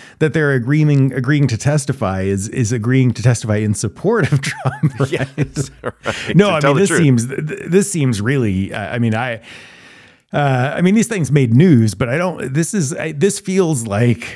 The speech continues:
Speaker 1: you know, we've, we've made comparisons to Watergate or whatever, and it, these feel like sort of tide-turning moments in, in some ways. I mean, it feels like the tide had already started to turn, but yeah, when you've got, uh, the three of your lawyers who are pleading guilty to trying to, uh,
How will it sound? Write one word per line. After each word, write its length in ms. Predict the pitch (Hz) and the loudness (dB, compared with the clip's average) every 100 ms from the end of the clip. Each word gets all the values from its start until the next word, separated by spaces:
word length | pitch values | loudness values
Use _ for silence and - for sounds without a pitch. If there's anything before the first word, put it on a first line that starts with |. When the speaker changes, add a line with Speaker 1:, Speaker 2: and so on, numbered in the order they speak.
| - - | -18 -10
Speaker 1:
you 100 | - | -4
know, 100 | 180 | -2
we've, 220 | 117 127 - | 0 -2 -2
we've 220 | 147 139 | -2 0
made 180 | 151 139 | 2 0
comparisons 560 | 123 98 110 107 104 - | 0 0 0 0 -2 -2
to 60 | |
Watergate 640 | 110 110 110 107 107 101 | 0 0 0 -2 -2 -2
or 80 | 95 | -2
whatever, 420 | 101 101 110 104 | -2 -2 -2 -2
and 140 | 98 101 | -2 -4
it, 220 | 107 - | -6 -4
these 240 | 226 240 - | -2 -2 -2
feel 160 | 196 | -4
like 200 | 156 127 | -2 -4
sort 180 | - 139 | -2 -2
of 140 | 110 - | -2 -4
tide-turning 840 | - 127 117 101 127 113 104 98 | -4 -2 -2 -2 0 2 4 2
moments 540 | 107 117 90 87 - | 4 4 2 -4 -10
in, 180 | 110 101 | -6 -6
in 160 | 123 98 | -4 -4
some 180 | 131 | -4
ways. 160 | 104 98 | -4 -4
I 40 | |
mean, 120 | 151 165 | -4 -2
it 80 | |
feels 140 | 170 165 | -2 -2
like 80 | 117 | -2
the 80 | |
tide 240 | 110 113 104 | -2 0 0
had 80 | 120 | 2
already 240 | 110 110 | 2 0
started 500 | - 117 107 117 104 | 0 -2 0 0 -2
to 120 | 127 | -2
turn, 380 | 117 127 123 123 | 0 2 4 4
but 200 | 107 104 - - - - - | 4 0 -6 -20 -20 -16 -2
yeah, 220 | 190 156 | 0 2
when 180 | 127 156 | 2 2
you've 160 | 190 | 2
got, 240 | 202 175 120 | 0 0 -4
uh, 60 | - | -8
the 720 | 78 - - 156 131 143 143 | -8 -8 -6 -2 0 0 -4
three 520 | - 147 143 175 180 | -4 0 2 2 2
of 200 | 139 123 | 0 0
your 200 | 117 113 | 2 2
lawyers 680 | 101 101 113 143 117 104 104 | 0 0 2 2 0 0 -2
who 180 | 92 131 | 0 2
are 100 | 120 | 0
pleading 480 | - 160 156 147 117 | 0 0 2 2 2
guilty 520 | 117 127 139 120 104 | 2 0 0 -2 -2
to 340 | - 120 104 95 | 0 0 2 0
trying 480 | - 127 117 113 | -2 0 2 0
to, 160 | 110 | -2
uh, 40 | - | -4